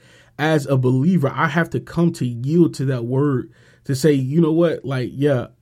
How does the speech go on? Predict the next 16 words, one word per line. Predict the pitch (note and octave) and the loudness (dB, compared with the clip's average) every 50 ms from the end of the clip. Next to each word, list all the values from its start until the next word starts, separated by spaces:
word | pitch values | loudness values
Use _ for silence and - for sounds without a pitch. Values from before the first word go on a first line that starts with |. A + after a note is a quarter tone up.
| - - - | -20 -12 -4
please | - E3+ E3+ D#3+ - | 0 2 2 2 0
forgive | C3+ B2+ B2+ D3 C#3+ | -2 -2 -2 0 0
me. | C#3 C#3 C3+ A#2+ - | 0 0 0 -2 -4
I | B2+ C3 C3 | -4 -4 -6
apologize." | A#2+ F3 - C#3+ D3 D3+ B2+ - C3+ C3 B2+ B2+ B2 A#2+ - - _ - - - | -6 -6 -6 -6 -4 -2 -2 -2 -2 -2 -2 -2 -2 -4 -8 -12 _ -20 -12 -4
And | D#3 E3 E3 | -2 0 2
I, | G3 F#3+ | 4 4
who | F#3 A#3+ C4 | 4 4 4
knows? | C#4 D4+ D4 A#3 E3 | 2 2 2 2 2
I | D#3 C#3 | 2 0
may | G#3+ A3 G#3+ G#3+ | -2 0 0 0
end | G#3 G#3 | 0 -2
up | G#3 G3 D3+ | -2 -2 0
doing | - D#3+ F#3 G#3+ G#3 G3+ F#3+ | 2 2 2 2 2 0 0
it | G3 F#3 | 0 0
again. | F3 D#3+ D#3+ G#3 C4+ - D3 - - C3 - | -2 -2 -2 -2 -2 -2 -2 -4 -6 -10 -14